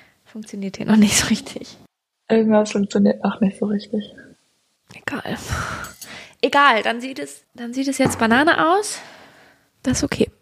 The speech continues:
Speaker 1: Viele Menschen
Speaker 2: Okay.
Speaker 1: mögen Bananen.
Speaker 2: Ja, heute ist eine schwierige Geburt mal wieder. Aber okay, herzlich willkommen. Da war das
Speaker 1: Herzlich
Speaker 2: Intro.
Speaker 1: willkommen. Eigentlich ist,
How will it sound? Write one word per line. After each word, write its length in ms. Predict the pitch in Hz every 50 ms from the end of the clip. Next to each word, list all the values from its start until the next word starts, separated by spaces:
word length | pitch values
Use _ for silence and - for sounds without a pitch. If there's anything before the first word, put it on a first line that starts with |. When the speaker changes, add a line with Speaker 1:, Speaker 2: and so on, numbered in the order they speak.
| - -
Speaker 1:
Viele 220 | - 254 247 247
Menschen 240 | 262 262 254 269 262
Speaker 2:
Okay. 100 | 247 226
Speaker 1:
mögen 160 | 196 190 185
Bananen. 420 | 196 202 196 202 208 208 214 226 233 - - - - _ _ _ _ _ _ _ _ _ _ _ _ _ _ _
Speaker 2:
Ja, 220 | 220 190 175 - - _ _ _ _ _ _ _ _ _ _
heute 400 | 202 196 208 190 190 208 208 214
ist 160 | - - -
eine 160 | 208 196 196 196
schwierige 400 | - 202 190 196 190 185 180 180
Geburt 400 | 185 175 - 170 170 - - 180
mal 120 | 165 165
wieder. 260 | 170 170 170 175 - - - - - - -
Aber 200 | - 269 269 269 262
okay, 240 | - - 170 170 - - - - _ _
herzlich 260 | 240 240 233 233 240
willkommen. 340 | 220 208 - 185 175 165 160 - _ _ _ _ _ _ _ _ _ _ _ _ _ _ _ _ _ _ _ _ _ _ _ _ _
Da 160 | - 214 202 208
war 80 | 220
das 80 | 220 202
Speaker 1:
Herzlich 180 | - 208 208
Speaker 2:
Intro. 80 | - 277 254
Speaker 1:
willkommen. 100 | 165 175 233 269
Eigentlich 160 | 302 294 -
ist, 180 | - - -